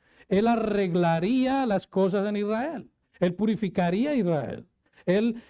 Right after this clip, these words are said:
barrería con toda esta opresión romana, traería un gobierno enteramente judío,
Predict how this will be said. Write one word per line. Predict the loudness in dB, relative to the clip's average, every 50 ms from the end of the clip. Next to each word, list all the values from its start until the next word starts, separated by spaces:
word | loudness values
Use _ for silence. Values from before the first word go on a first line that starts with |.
| _ _
barrería | -2 0 2 2 2 2 2 2 2 4 2 2 2 2 2 2 0 0 0 -2
con | -6 -6 -4
toda | -2 -2 0 0
esta | -2 -2 -4 -4
opresión | -4 -2 -2 -4 -4 -2 -2 -2 -2 0
romana, | 0 0 0 2 2 2 2 2 0 0 0 -2 -2 -2 -4 -6 -10 _ _ _ _ _ _ _ _ _ _ _ _ _ _ _ _
traería | 0 2 2 2 2 0 0 2 2 2 2 0
un | 0 2 2 2
gobierno | 2 2 2 2 2 2 2 2 2 2 2 0 0 0 0
enteramente | -2 -2 -2 -2 0 0 0 -2 -2 -2 -4 -4 -2
judío, | -2 0 0 0 2 2 2 0 0 -2